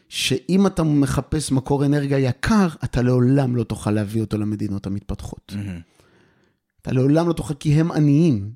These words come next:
Speaker 1: אין
Speaker 2: כן.
Speaker 1: להם כסף גם ככה.
Speaker 2: כן.
Speaker 1: אז בוודאי שצריך לשאול כמה זה עולה.
Speaker 2: הבנתי.
Speaker 1: זה, זה שאלה בסיסית
Speaker 2: מהמם.
Speaker 1: ב-, ב-,
Speaker 2: כן, זה
Speaker 1: בתחום.
Speaker 2: כאילו, זה כאילו ב-, ב-, כשאתה נכנס לאידיאליזם, הסיפור הזה של עלות תועלת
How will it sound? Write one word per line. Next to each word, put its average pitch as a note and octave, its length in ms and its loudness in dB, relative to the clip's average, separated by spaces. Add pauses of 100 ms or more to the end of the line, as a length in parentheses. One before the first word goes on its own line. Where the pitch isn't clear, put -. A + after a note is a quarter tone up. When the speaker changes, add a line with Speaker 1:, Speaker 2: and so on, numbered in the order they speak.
(220)
Speaker 1:
אין D#3+ 120 2
Speaker 2:
כן. D#3+ 60 4
Speaker 1:
להם C#3+ 160 2
כסף C#3+ 360 -2
גם A#2 160 -2
ככה. C3+ 340 -4 (420)
Speaker 2:
כן. F2+ 160 -14 (100)
Speaker 1:
אז A2 120 -4
בוודאי A3+ 580 0
שצריך - 380 -2
לשאול F3+ 280 0
כמה C3+ 260 0
זה D#3 160 0
עולה. A#2 220 -2 (260)
Speaker 2:
הבנתי. G#2+ 280 -2
Speaker 1:
זה, D3 100 0
זה D3 60 -2
שאלה D3+ 260 2 (360)
בסיסית F3+ 1000 -2
Speaker 2:
מהמם. A#2 360 -4
Speaker 1:
ב-, D3+ 200 0 (180)
ב-, C#3 920 0
Speaker 2:
כן, G#3 200 2
זה - 80 -2
Speaker 1:
בתחום. - 160 0
Speaker 2:
כאילו, A#3+ 340 2
זה A3 100 -8
כאילו G#3+ 280 -4
ב-, F3 240 -4
ב-, E3 240 -2 (520)
כשאתה - 240 -8
נכנס F3+ 320 -4
לאידיאליזם, B2 880 -2
הסיפור C#3 420 -8
הזה B2+ 120 -4
של A2+ 200 -6
עלות C3+ 260 -4
תועלת A#2+ 600 -4